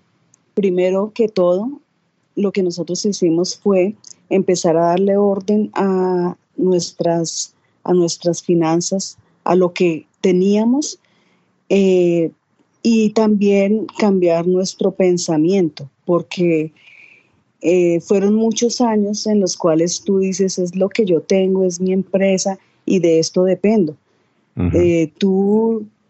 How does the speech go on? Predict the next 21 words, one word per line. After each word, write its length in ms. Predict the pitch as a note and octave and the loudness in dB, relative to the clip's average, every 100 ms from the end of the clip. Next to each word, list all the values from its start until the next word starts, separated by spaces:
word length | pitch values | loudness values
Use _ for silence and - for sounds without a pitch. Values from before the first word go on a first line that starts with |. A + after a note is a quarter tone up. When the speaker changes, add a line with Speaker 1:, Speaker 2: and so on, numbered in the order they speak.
| _ | _
Speaker 1:
te 120 | G#3+ | 2
levantas 1000 | G#3+ G3 F3+ F#3+ G3+ G#3 - A#3 A#3+ - | 2 2 2 0 -2 -4 -4 -4 -4 -6
y, 480 | B3 G#3 F#3+ E3+ E3+ - _ _ _ | -4 -2 -4 -6 -8 -14 _ _ _
y 140 | F#3+ | -6
te 180 | F#3 F#3+ | -2 0
organizas 800 | F3 F3 E3+ F3 F#3+ A3+ A3+ A3+ | 0 0 2 2 0 -2 -2 -2
y 100 | G#3+ | -2
sabes 400 | - E3 E3 E3+ | 0 0 0 -2
que 140 | - | 0
vas 200 | G3 D3+ | 0 0
a, 100 | F3+ F3 _ _ _ _ _ _ _ _ _ _ _ _ _ _ _ _ _ _ _ F3+ A3 - - | -4 -6 _ _ _ _ _ _ _ _ _ _ _ _ _ _ _ _ _ _ _ -14 -14 -14 -8
y 140 | G3+ F#3 | -4 -2
que 140 | F#3 | 0
allí 340 | E3 E3+ F3 F3 | 0 0 0 0
vas 220 | F3+ F#3+ | -2 -2
a 40 | |
tener 260 | G3+ F3+ D#3+ | -2 0 0
muchas 420 | F#3 G3+ G#3 G3 | 0 0 -2 -2
cosas 340 | G#3 G3 G3 | -4 -2 -4
que 120 | - G3 | -2 0
hacer. 280 | A#3+ G#3 | 2 0